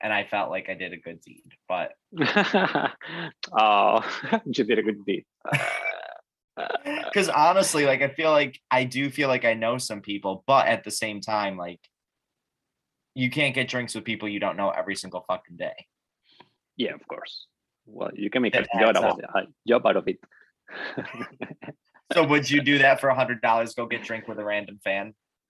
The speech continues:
Speaker 2: Yes, definitely. Um, it's, I mean, if, if I happen to be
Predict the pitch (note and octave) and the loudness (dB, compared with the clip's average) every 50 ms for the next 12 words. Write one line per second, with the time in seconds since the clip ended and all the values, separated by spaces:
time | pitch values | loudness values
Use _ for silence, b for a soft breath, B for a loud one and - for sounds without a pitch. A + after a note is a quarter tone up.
0 | _ _ _ _ _ _ _ _ - D3 D3 D#3 G3+ A#3+ F#4 - - - - - | _ _ _ _ _ _ _ _ -8 -4 2 4 6 6 6 4 2 -2 -8 -8
1 | - - G#2+ G#2+ - - A2 G#2+ G2+ - F2 F2 E2+ - F#2 - - - _ _ | -6 -2 -2 -2 0 0 -2 -2 -2 -4 -6 -10 -10 -10 -12 -20 -20 -20 _ _
2 | - G2 G2 G2+ G2+ F#2+ F#2+ F#2+ F#2 F#2+ F#2+ F#2+ F#2+ F#2 F2+ F2 F2 F2+ - - | -8 -4 0 0 2 2 2 2 2 0 0 0 -2 -2 -4 -6 -8 -10 -12 -12
3 | - F#2 - _ _ _ _ _ _ _ _ _ _ _ _ _ _ _ _ _ | -12 -12 -12 _ _ _ _ _ _ _ _ _ _ _ _ _ _ _ _ _
4 | - - A#2 A#2 A2 G2+ F#2+ F2 - _ _ _ _ _ _ _ _ _ _ - | -4 0 0 2 4 2 2 0 -2 _ _ _ _ _ _ _ _ _ _ 2
5 | B2+ A#2+ - C#3 C#3 B2+ E3 D#3+ - D#3+ C#3+ - C3 A#2+ B2+ B2 A#2+ A#2+ A#2 - | 2 2 4 4 4 4 4 4 4 2 0 2 2 4 4 6 4 4 2 -2